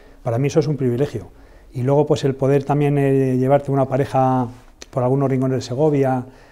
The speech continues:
y hacer la foto que realmente a ti te gusta, porque ellos realmente no saben, no, no, no son profesionales, no son modelos, y se ponen en tus manos para que tú crees, creas esa, esa atmósfera, ese movimiento, y eso quede plasmado para toda la vida, para mí es un, un honor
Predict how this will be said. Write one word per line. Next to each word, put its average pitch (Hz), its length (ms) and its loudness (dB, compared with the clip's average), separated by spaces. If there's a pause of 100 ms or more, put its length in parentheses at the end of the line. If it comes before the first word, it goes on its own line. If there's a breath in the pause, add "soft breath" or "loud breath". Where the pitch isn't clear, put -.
(160 loud breath)
y 131 80 -4
hacer 143 240 -2
la 143 100 4
foto 139 300 -2
que 139 100 -2
realmente 135 400 0
a - 20 -2
ti 131 80 -2
te 123 120 -2
gusta, 135 320 0
porque 120 240 -4
ellos 131 120 2
realmente 127 460 -2
no 127 140 0
saben, 143 300 -2
no, 120 480 -4
no, 120 220 -8
no 131 120 -4
son 135 120 -6
profesionales, 127 440 -4
no 123 40 -4
son 127 140 -6
modelos, 131 320 0 (500 loud breath)
y 127 140 -4
se 123 260 -4
ponen 143 240 0
en 139 60 -2
tus 143 100 0
manos 143 240 0
para 127 220 0
que 123 80 -4
tú 135 160 -2
crees, 139 480 -2
creas 139 460 0 (100)
esa, 135 460 2
esa 131 180 -2
atmósfera, 135 400 0
ese 131 220 -2
movimiento, 127 640 -2 (420 loud breath)
y 131 100 -4
eso 131 160 -2
quede 139 200 2
plasmado 139 420 2
para 127 360 0
toda 135 180 0
la 131 60 4
vida, 147 260 2
para 117 200 -8
mí 131 220 -2
es 135 240 -8
un, 117 340 -6
un 127 120 -4
honor 123 260 -6